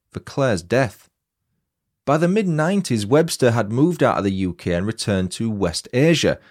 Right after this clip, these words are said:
this time settling in the Kingdom of Saudi Arabia.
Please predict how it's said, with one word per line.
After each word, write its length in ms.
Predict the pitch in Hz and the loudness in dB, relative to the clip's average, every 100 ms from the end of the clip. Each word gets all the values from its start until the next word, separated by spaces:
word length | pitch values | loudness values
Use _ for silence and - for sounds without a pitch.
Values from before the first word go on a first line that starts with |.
| _ | _
this 160 | - 131 | -4 -2
time 260 | - 120 107 | 0 0 0
settling 460 | - 113 95 98 | 2 2 0 -2
in 180 | 92 101 | -4 -2
the 140 | 95 | -4
Kingdom 440 | 90 - 110 104 107 | -4 -6 -4 -2 -2
of 100 | 110 | -4
Saudi 360 | - 87 85 | -2 -2 -2
Arabia. 540 | 80 90 151 135 101 | -2 4 4 6 2